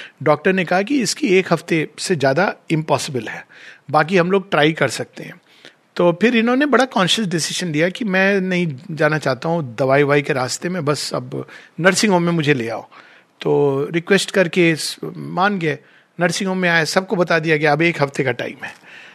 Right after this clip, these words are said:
तो मुझसे, अ, रेगुलर मुलाकात होती है, मैं उसको यही बताता हूँ कि तुम इस समय ना शरीर को नहीं देखो, केवल, केवल माँ, केवल माँ।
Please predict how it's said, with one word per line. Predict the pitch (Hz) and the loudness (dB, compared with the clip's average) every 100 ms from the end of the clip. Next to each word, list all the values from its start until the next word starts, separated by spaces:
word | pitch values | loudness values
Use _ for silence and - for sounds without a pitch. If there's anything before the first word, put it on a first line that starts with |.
| _ - | _ -8
तो | - - - 71 147 147 | -2 0 -2 -4 -8 -6
मुझसे, | 139 147 - 175 | -4 -4 0 0
अ, | 147 - | -2 -6
रेगुलर | 151 139 135 147 143 139 127 143 160 170 175 - 190 | -6 -4 -6 -8 -10 -10 -10 -6 -6 -6 -6 -4 -4
मुलाकात | 160 156 160 143 - | 0 0 0 -2 -4
होती | 139 143 | -10 -6
है, | |
मैं | 170 | -6
उसको | 165 214 | -6 -4
यही | 190 180 | 0 0
बताता | 160 151 127 139 | 0 -4 -6 -8
हूँ | 131 | -10
कि | 131 156 - - - - - | -8 -8 -8 -16 -20 -8 -6
तुम | 208 - | -2 0
इस | 196 | 0
समय | - 220 | 0 -2
ना | 208 | -2
शरीर | 233 - 185 190 | -2 0 2 0
को | 185 170 | -4 -6
नहीं | 147 | -4
देखो, | 127 127 202 | -4 -4 -6
केवल, | - - 302 285 269 | -4 2 2 4 0
केवल | 247 190 170 160 | 2 2 2 0
माँ, | 131 104 - | -4 -10 -2
केवल | 208 185 147 | 0 2 0
माँ। | 120 | -4